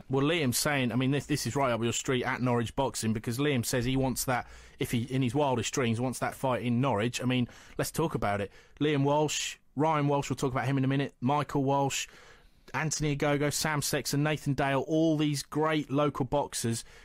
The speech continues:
put that on at Carrow Road in, I don't know, the end of September, bit of tarpaulin, nice warm weather. But it would sell, wouldn't it? You'd get ten thousand there, surely.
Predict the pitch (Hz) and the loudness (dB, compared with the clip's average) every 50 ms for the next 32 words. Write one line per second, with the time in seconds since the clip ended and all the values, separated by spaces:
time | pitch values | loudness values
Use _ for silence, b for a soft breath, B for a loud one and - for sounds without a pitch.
0 | B B - - 156 135 151 127 131 139 127 - - - 139 123 117 113 113 123 | B B -2 -2 0 0 0 2 2 0 0 -2 -4 -4 -2 0 0 2 2 2
1 | 139 165 190 180 170 147 135 131 131 135 - 139 127 107 101 143 196 170 139 147 | 2 2 2 2 2 0 0 0 -2 -2 -4 -6 -8 -6 -4 -4 -4 0 0 0
2 | 156 151 143 - - 147 - - - 165 165 175 175 175 180 175 B B B B | 2 2 0 0 0 -2 -2 -2 -2 0 0 0 2 0 0 -2 B B B B
3 | B B - - - - - - 147 135 - - 160 160 156 156 160 170 165 160 | B B -6 -6 -4 -4 -2 -2 -2 -2 -2 -2 0 0 2 2 2 2 0 -2
4 | 156 b b b b b - 165 160 151 - - 160 156 147 143 147 156 160 165 | -4 b b b b b -2 0 0 0 2 2 2 4 4 4 4 2 2 2
5 | 190 208 202 - b b b b b b b - - 202 - - 151 - 98 - | 0 0 -2 -4 b b b b b b b -6 -6 -4 -2 -2 -2 -2 -2 -2
6 | - - 165 170 143 120 131 156 220 285 285 240 185 - 135 110 - - - 156 | 0 2 2 4 4 4 4 2 2 2 0 0 0 0 -2 -2 -2 -2 -2 -2
7 | 156 - 277 320 339 311 - 185 151 131 113 - - - 254 247 175 110 95 - | 0 0 0 0 0 -2 -2 0 0 0 0 0 0 0 0 0 0 -2 -2 -6